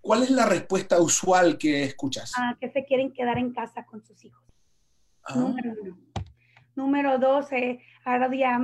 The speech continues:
Speaker 2: ah, ma-, madres que ya son más mayores y tienen, sus hijos van a ir al colegio, they're gonna
Speaker 1: Ujú.
Speaker 2: go to college, so quieren ahorrar dinero para, para sus hijos que cuando vayan al colegio, la colegiatura, am,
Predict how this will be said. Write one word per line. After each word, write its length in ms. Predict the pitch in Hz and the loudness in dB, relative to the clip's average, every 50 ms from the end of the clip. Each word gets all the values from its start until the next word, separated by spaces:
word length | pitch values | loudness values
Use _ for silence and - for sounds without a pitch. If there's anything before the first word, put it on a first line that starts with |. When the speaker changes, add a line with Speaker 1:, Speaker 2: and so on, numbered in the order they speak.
| 262 277 - | -2 -4 -4
Speaker 2:
ah, 180 | 254 254 233 226 | -4 -4 -2 -2
ma-, 380 | 226 226 233 233 233 247 247 247 | -2 -2 -4 -2 -2 -2 -2 0
madres 440 | 254 247 240 254 254 262 277 277 277 | 2 2 2 4 2 2 0 0 -2
que 120 | - 277 254 | -4 -4 -2
ya 180 | 254 247 247 | 0 0 0
son 420 | 240 - _ _ _ 294 262 262 262 | -2 -6 _ _ _ -4 -4 -2 -2
más 140 | 254 247 247 | -2 -2 -2
mayores 500 | 254 254 254 247 247 247 254 262 262 - | -2 -2 -2 -2 0 0 -2 -4 -4 -8
y 80 | 262 | -12
tienen, 240 | - - 247 240 240 | -8 -6 -4 -4 -4
sus 180 | - - 254 - | -8 -10 -14 -14
hijos 200 | 254 - 277 269 | -10 -6 -4 -2
van 140 | 254 247 247 | 0 0 0
a 40 | 247 | 0
ir 60 | 254 254 | -2 -2
al 100 | 247 247 | -4 -2
colegio, 500 | - 240 233 240 247 - - 349 403 415 _ _ _ _ _ _ _ _ _ _ | -2 -2 -2 -2 -4 -4 -6 -8 -8 -10 _ _ _ _ _ _ _ _ _ _
they're 100 | _ 254 | _ -2
gonna 140 | 262 262 262 247 | 0 0 -2 -2
Speaker 1:
Ujú. 100 | 254 240 | -6 -8
Speaker 2:
go 40 | 240 | -10
to 40 | - | -4
college, 540 | - 330 349 359 349 330 349 - - - _ _ _ _ _ _ | -2 0 0 2 0 0 -2 -2 -6 -14 _ _ _ _ _ _
so 220 | _ - 277 269 | _ -6 -6 -6
quieren 400 | - 285 269 262 269 269 277 277 | -2 2 4 4 4 4 2 2
ahorrar 580 | 262 247 240 233 240 247 240 254 294 359 370 - _ _ _ _ _ _ _ _ _ _ | 2 2 0 0 0 0 0 2 0 -2 -2 -6 _ _ _ _ _ _ _ _ _ _
dinero 520 | - 262 269 262 254 240 247 254 254 247 | -8 -6 -4 -4 -2 -2 -2 -2 -2 -2
para, 440 | - 254 233 226 220 214 226 240 - _ _ _ _ _ | -4 -4 -2 -2 -2 -4 -6 -10 -16 _ _ _ _ _
para 160 | 247 220 220 | -6 -6 -6
sus 240 | - - 247 - - | -10 -12 -16 -12 -10
hijos 300 | 262 240 - 269 269 262 | -12 -8 -4 -6 -6 -4
que 140 | - - 254 | -6 -10 -10
cuando 240 | 247 247 240 233 226 | -6 -4 -4 -4 -4
vayan 240 | 220 233 233 240 | -4 -4 -4 -6
al 80 | 233 220 | -6 -6
colegio, 480 | - 220 214 220 214 - - 330 370 - - _ _ _ _ _ _ _ _ _ _ _ _ _ _ _ _ _ _ _ | -6 -8 -8 -8 -8 -8 -6 -6 -6 -6 -10 _ _ _ _ _ _ _ _ _ _ _ _ _ _ _ _ _ _ _
la 120 | - 233 240 | -12 -10 -4
colegiatura, 840 | - 240 240 220 - - 240 220 - 269 269 277 285 311 320 311 - _ _ - | -2 -2 -2 -2 -4 -8 -10 -8 -6 -4 -2 0 0 0 -2 -4 -8 _ _ -8
am, 580 | 269 254 247 240 233 233 233 226 226 220 214 | -6 -4 -2 -2 -2 -2 -2 -4 -4 -6 -8